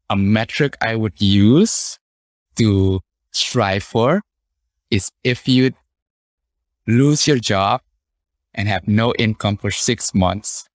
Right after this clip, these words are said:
would you still be able to survive with your current lifestyle, with the amount you save?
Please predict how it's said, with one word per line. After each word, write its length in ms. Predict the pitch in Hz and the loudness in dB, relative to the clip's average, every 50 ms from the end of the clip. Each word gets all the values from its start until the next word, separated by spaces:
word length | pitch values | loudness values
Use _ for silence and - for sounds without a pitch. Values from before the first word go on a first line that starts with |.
| _ _ _ _ _ - | _ _ _ _ _ -10
would 340 | - 101 101 113 113 110 - | -6 -2 0 0 0 0 -2
you 80 | 120 117 | -2 -2
still 320 | - - - 110 107 104 | -2 -2 -2 -2 0 0
be 120 | 101 110 - | -2 -2 0
able 360 | - 107 98 95 101 98 95 | 0 0 0 0 0 0 -2
to 300 | 92 - - 98 95 95 95 _ _ _ _ _ _ _ | -2 -4 -4 -2 -2 -2 -4 _ _ _ _ _ _ _
survive 800 | - - - 110 101 98 95 - 104 95 98 92 92 98 104 - _ _ _ _ _ _ - | -8 -4 -2 -2 -2 -2 -2 -4 -4 -4 -2 -4 -4 -4 -6 -8 _ _ _ _ _ _ -4
with 220 | 110 101 92 - | -4 -4 -2 0
your 100 | 107 95 | -2 -4
current 580 | - - - 113 104 95 95 95 95 98 98 - _ _ _ - | -2 -2 -2 0 0 0 0 -2 -2 -4 -6 -8 _ _ _ -8
lifestyle, 760 | 95 92 92 - - - - - - 90 - - - - - _ _ _ _ _ _ _ _ _ _ _ _ _ _ _ _ _ _ _ _ _ _ | -4 -4 -2 -4 -4 -8 -10 -6 -4 -2 -2 -2 -2 -4 -6 _ _ _ _ _ _ _ _ _ _ _ _ _ _ _ _ _ _ _ _ _ _
with 160 | - 104 95 - | -2 -2 -2 0
the 80 | 92 | -2
amount 340 | 98 101 98 90 90 - - | -2 -2 -2 -2 -4 -4 -6
you 60 | 92 | -6
save? 360 | - - - - - - - | -6 -4 -4 -4 -4 -4 -6